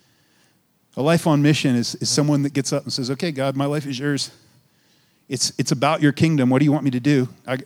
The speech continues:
I gotta go to work, gotta pay the bills." But in the midst of all that, ultimately the deeper purpose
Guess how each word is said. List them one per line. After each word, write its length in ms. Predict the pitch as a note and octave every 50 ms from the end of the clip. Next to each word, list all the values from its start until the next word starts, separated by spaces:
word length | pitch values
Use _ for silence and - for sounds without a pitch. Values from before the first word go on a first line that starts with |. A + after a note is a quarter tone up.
| -
I 60 | -
gotta 200 | B2+ C3+ C3 C3
go 120 | C3 C#3+ C#3
to 60 | C#3
work, 280 | C3 D3 D#3 D#3 - -
gotta 140 | C#3 B2
pay 140 | A#2 - C#3+
the 80 | C3 B2
bills." 260 | A#2+ C#3 D3 D3+ C#3+
But 160 | - C3+ -
in 60 | B2
the 60 | B2 B2
midst 260 | C3 D#3 D#3+ - -
of 100 | C3 - -
all 240 | - D#3 E3+ F#3 F#3+
that, 360 | D#3 D#3+ C#3+ C#3+ D3 D3 - - - - - - _ _ _ _ -
ultimately 580 | E3 D#3+ F#3+ F#3+ - F#3+ F3+ E3+ - D3+ C#3 C3+
the 100 | B2 C3
deeper 320 | A#2 D3+ E3 E3 - C#3
purpose 540 | - - D3 C3+ - D3 C3+ - - -